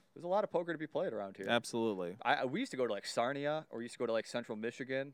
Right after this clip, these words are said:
Speaker 1: uh,
Speaker 2: Oh,
Speaker 1: to go
Speaker 2: uh,
Speaker 1: gamble.
Speaker 2: yeah, yeah, yeah. Soaring Eagle?
Speaker 1: Yeah, Soaring. I, I pulled, uh, like, a thirty-six hour straight one time.
Speaker 2: Wow, yeah. I think the most I ever played poker in Vegas was, I think I played, like, sixteen hours or whatever straight. But yeah, wow, thirty-six, that's
Speaker 1: It was
Speaker 2: insane.
Speaker 1: crazy.
Speaker 2: Yeah.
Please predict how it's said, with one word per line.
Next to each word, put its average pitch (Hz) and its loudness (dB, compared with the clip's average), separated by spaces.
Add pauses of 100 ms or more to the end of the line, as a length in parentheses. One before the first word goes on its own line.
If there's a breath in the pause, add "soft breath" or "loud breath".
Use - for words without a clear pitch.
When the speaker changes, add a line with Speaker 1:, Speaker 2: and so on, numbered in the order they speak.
Speaker 1:
uh, 104 2
Speaker 2:
Oh, 127 8
Speaker 1:
to 113 4
go 110 2
Speaker 2:
uh, 110 -4
Speaker 1:
gamble. 120 -2
Speaker 2:
yeah, 131 10
yeah, 117 6
yeah. 117 4
Soaring 120 2
Eagle? 131 0
Speaker 1:
Yeah, 147 6
Soaring. 135 -2
I, 175 6
I 143 6
pulled, 135 0
uh, 104 4
like, - -2
a 104 2
thirty-six 131 -2
hour 120 4
straight 113 -2 (200)
one 120 -2
time. - -2
Speaker 2:
Wow, 107 2
yeah. 101 0
I 117 0
think 208 0
the 180 2
most 135 4
I 123 4
ever 110 2
played 101 -2
poker 98 -2
in 107 -6
Vegas 104 2
was, 95 -2 (500 soft breath)
I - -12
think 156 -6
I 160 -8
played, 101 -4
like, 82 -6
sixteen - -12
hours 82 -8
or 80 -8
whatever 76 -10
straight. 82 -10
But 85 -6
yeah, 85 -2
wow, 90 -2
thirty-six, 85 -6
that's 85 -14
Speaker 1:
It 80 -14
was 131 -2
Speaker 2:
insane. 82 -4
Speaker 1:
crazy. 104 -2
Speaker 2:
Yeah. 85 -6